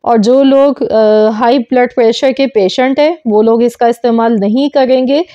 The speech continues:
क्योंकि इसमें जो हमने मसाले यूज़ किए हैं ये गर्म होते हैं, तो इसीलिए हाई बीपी वाले इसे इस्तेमाल ना करें। I hope कि आप सबको ये रेमेडी ज़रूर पसंद आई होगी, ज़रूर इसे ट्राई कीजिएगा।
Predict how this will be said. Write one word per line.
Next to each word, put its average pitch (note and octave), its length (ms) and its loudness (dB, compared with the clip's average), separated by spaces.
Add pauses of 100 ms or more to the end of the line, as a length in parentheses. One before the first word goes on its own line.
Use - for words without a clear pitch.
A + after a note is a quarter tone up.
(300)
क्योंकि C4 240 -2
इसमें C4 460 -2
जो C4+ 120 0
हमने B3 240 0
मसाले A#3 440 0
यूज़ B3 300 0
किए A#3+ 180 -2
हैं B3+ 80 0
ये B3 140 0
गर्म G3 360 -2
होते B3+ 300 0
हैं, D4+ 100 -4 (520)
तो A3 120 0
इसीलिए B3+ 800 0
हाई A#3 260 0
बीपी A#3+ 320 -2
वाले A3+ 260 0
इसे B3 200 -2
इस्तेमाल A#3+ 520 -2
ना G#3+ 240 0
करें। F#3+ 440 -2 (720)
I A#3+ 200 0
hope C4+ 300 2
कि C#4 60 0
आप B3+ 160 2
सबको C4 800 -2 (260)
ये B3 220 0
रेमेडी A#3 560 0
ज़रूर A3 500 0
पसंद C4 320 0
आई A#3+ 220 2
होगी, C4 340 0
ज़रूर G#3 560 0
इसे C4+ 340 0
ट्राई A3 380 0
कीजिएगा। A#3 720 0